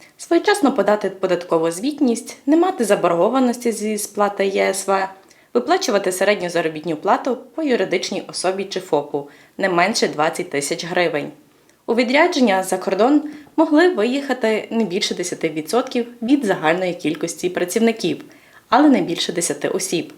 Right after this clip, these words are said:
Підприємець, е, також мусить внести двісті тисяч гривень застави на власний рахунок в Ощадбанку. Ці гроші йому мали б повернути після того, як особа, що була у відрядженні, повернеться до України.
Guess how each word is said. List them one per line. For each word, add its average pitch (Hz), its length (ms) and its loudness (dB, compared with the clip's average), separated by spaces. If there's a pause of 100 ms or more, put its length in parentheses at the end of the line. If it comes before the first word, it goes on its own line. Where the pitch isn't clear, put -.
(680)
Підприємець, 294 760 2
е, 208 180 2
також 311 380 0
мусить 262 400 4
внести 233 480 4
двісті 220 360 0
тисяч 196 400 -2
гривень 170 440 2
застави 175 680 2
на 175 320 -2
власний 208 400 0
рахунок 190 420 -2
в - 20 -12
Ощадбанку. 175 800 -2 (340)
Ці 370 140 2
гроші 226 580 0
йому 180 260 -2
мали 208 340 2
б 202 40 -4 (200)
повернути 185 500 -2
після - 320 -4
того, 277 440 0 (120)
як 190 340 0
особа, 254 340 0
що 262 180 -4
була 240 240 2
у 233 60 4
відрядженні, 233 680 2 (240)
повернеться 190 640 -2
до 147 220 -2
України. 175 600 0